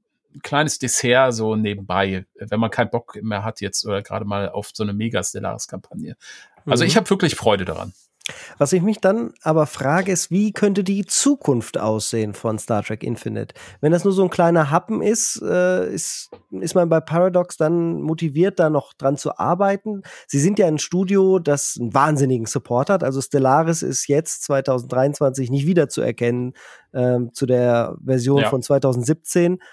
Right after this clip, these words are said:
Speaker 2: Ähm, jetzt ist das natürlich auch, ne, wie du hast schon gesagt, halt nur ein ganz kleines Team, das halt das zusätzlich nebenbei gemacht hat. Ähm, ja, was, was würdet ihr da erwarten? Kommt da noch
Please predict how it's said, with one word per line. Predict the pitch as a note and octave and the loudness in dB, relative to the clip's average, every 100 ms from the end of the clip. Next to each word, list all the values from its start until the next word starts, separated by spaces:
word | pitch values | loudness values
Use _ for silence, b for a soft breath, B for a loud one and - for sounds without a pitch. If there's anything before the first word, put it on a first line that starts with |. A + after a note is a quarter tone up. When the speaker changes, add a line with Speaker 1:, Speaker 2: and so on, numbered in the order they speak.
| B B B B _ D#3 | B B B B _ 4
Speaker 2:
Ähm, | D3+ D3+ D3+ C#3+ D3 | 4 4 2 -2 0
jetzt | D#3 F#3+ | 0 2
ist | - | 0
das | F3+ | 2
natürlich | G3 F#3 F#3 F3 | 4 4 4 4
auch, | E3+ | 2
ne, | F#3 - | 0 -4
wie | D3+ | -8
du | D#3 E3 | -2 0
hast | D#3+ | 0
schon | D3+ | 0
gesagt, | D#3+ D#3 C#3+ | 0 0 0
halt | D#3 | 2
nur | E3 E3+ | 2 4
ein | |
ganz | E3 E3 | 2 0
kleines | - E3+ F#3+ E3 - | 2 4 4 0 -2
Team, | - D3 D#3 F3+ | -6 -2 -2 0
das | D#3 C#3+ | -2 0
halt | D3+ C#3+ | 0 2
das | D#3+ - - | 0 0 -6
zusätzlich | - E3+ C#3+ - B2 | -2 2 2 0 -2
nebenbei | C3 B2 B2 C#3+ | 0 2 2 2
gemacht | A#2 G#2+ A2 - | 0 -2 -4 -2
hat. | D3 - b b b b b - | -2 -2 b b b b b 0
Ähm, | C3+ C3 C3 C3 B2 A#2 - - _ _ | 2 2 2 0 -2 -6 -12 -20 _ _
ja, | D3 C3 | 0 0
was, | A2+ B2 - | 0 -2 -2
was | C#3+ | 0
würdet | F3+ F#3 D#3+ | 0 0 0
ihr | C#3+ | 2
da | D3 | 2
erwarten? | D3 E3 E3 A#2+ | 2 0 0 -2
Kommt | C3 D#3+ G3 | 0 2 2
da | G#3 G3+ | 2 4
noch | G3+ G3+ - | 4 2 -2